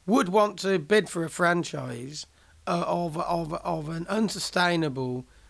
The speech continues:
national company, uh, an, uh, own, go-, gov-, government-owned company, state-owned company? How on earth do they think they were gonna make, turn it into something profitable?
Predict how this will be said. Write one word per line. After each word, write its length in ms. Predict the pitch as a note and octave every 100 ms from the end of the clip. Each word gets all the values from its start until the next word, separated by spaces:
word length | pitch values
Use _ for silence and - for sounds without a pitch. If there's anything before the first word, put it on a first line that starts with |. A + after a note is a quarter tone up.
| - -
national 600 | - E3+ F#3 - E3 D#3
company, 760 | B2+ D#3+ D#3+ C3+ C3 A#2 B2 D#3
uh, 20 | D#3+ C#3+
an, 160 | C#3 D3+
uh, 300 | - D3+ C#3+
own, 180 | D#3+ C#3
go-, 160 | D#3+
gov-, 420 | C#3+ F3 E3 -
government-owned 640 | E3 E3+ D3 C#3 D#3+ D3 B2+
company, 680 | E3 E3 D3 A#2+ C3 E3+ - _ _
state-owned 540 | - - E3 - D3 C3
company? 580 | D3 C#3+ - B2 C#3 D3 _ - - _ _
How 220 | A#3 C#4
on 140 | D4 C#4+
earth 380 | A#3+ A#3+ G#3 -
do 120 | D#3+
they 160 | F#3 F#3+
think 220 | F#3 F#3
they 120 | F3+
were 80 | F3+
gonna 220 | E3+ F#3
make, 220 | G3 F#3+ -
turn 180 | G3
it 40 | F#3+
into 180 | F#3+ F3+
something 240 | G3+ G3
profitable? 720 | - - A#3 - C#3 A#2+ A#2+